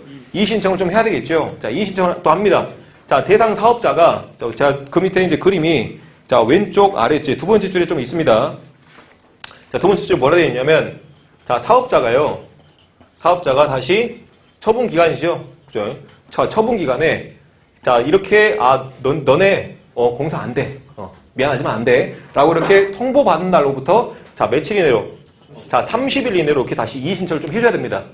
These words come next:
그 이후 넘어간 거는 없어요. 그죠? 그래서 삼십 일 이내로 신청을 좀 해줘야 되고, 다시 이 처분 기관은, 자, 장관한테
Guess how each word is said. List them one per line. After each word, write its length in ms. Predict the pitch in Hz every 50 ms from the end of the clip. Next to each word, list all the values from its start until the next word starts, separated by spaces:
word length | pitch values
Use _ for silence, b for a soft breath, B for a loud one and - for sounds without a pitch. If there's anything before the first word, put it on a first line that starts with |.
| _ _ _ _ _ _ -
그 100 | - 196
이후 160 | 190 226 247
넘어간 320 | 196 165 170 175 180 175
거는 180 | 175 185 202 196
없어요. 540 | 123 120 - - 202 165 139 170 214 - - - -
그죠? 180 | - 131 127 127
그래서 320 | 139 127 170 208 220 B B B B
삼십 340 | - - 214 233 208 220 190
일 80 | 180 170
이내로 220 | 160 165 175 170
신청을 280 | - 220 214 202 175 151
좀 120 | 160 151
해줘야 220 | 202 208 220 202
되고, 420 | 151 135 120 160 156 117 - B B B B B B
다시 360 | - 160 160 160 214 226 233
이 80 | 240 233
처분 300 | - 226 220 226 240 226
기관은, 640 | 196 196 170 165 160 170 196 214 233 240 233 - - - _ _
자, 140 | - 139 131
장관한테 840 | - - 180 208 208 208 175 156 - - 175 170 139 - - - -